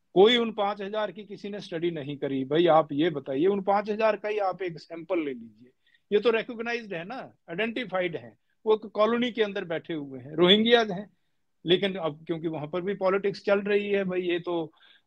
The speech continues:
अ, लोग जो हैं वो बेचारे मारे गए हैं, वहां पर उनके against में atrocities हुई है, वो ठीक है। आप उसी को एक case मान लीजिए कि यार ये कहाँ से चले और जम्मू तक पहुंच गए।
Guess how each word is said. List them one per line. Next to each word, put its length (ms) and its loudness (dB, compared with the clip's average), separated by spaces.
अ, 400 0
लोग 360 2
जो 120 -2
हैं 120 -4
वो 140 -4
बेचारे 380 0
मारे 300 0
गए 180 -2
हैं, 160 -6
वहां 240 -6
पर 120 -6
उनके 360 -6
against 380 -12
में 100 -6
atrocities 600 -2
हुई 180 -6
है, 100 -2
वो 120 -12
ठीक 260 4
है। 140 6
आप 360 6
उसी 300 0
को 160 -2
एक 140 -4
case 340 -4
मान 280 -4
लीजिए 360 -6
कि 140 -8
यार 140 -6
ये 220 -10
कहाँ 480 -4
से 140 -6
चले 300 -6
और 160 -6
जम्मू 320 -4
तक 240 -4
पहुंच 260 -4
गए। 320 -4